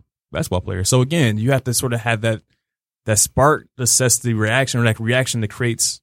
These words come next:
or the spark that creates the reaction, uh, for you to sort of,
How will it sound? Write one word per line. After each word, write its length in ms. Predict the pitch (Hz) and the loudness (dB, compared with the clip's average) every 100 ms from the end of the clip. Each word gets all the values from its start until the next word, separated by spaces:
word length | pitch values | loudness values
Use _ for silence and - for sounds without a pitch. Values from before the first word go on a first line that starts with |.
| _ 123 | _ -6
or 80 | |
the 60 | 113 | -2
spark 280 | - 135 120 | 0 0 -2
that 80 | 113 | -2
creates 260 | 147 131 | 0 2
the 60 | 107 | 2
reaction, 480 | 104 95 - 101 101 - _ _ _ | 0 0 -4 -8 -10 -20 _ _ _
uh, 160 | 110 98 | -2 -2
for 140 | 117 | 0
you 100 | 110 | 0
to 60 | 107 | 0
sort 240 | 110 101 | 2 2
of, 240 | 98 - | 0 -4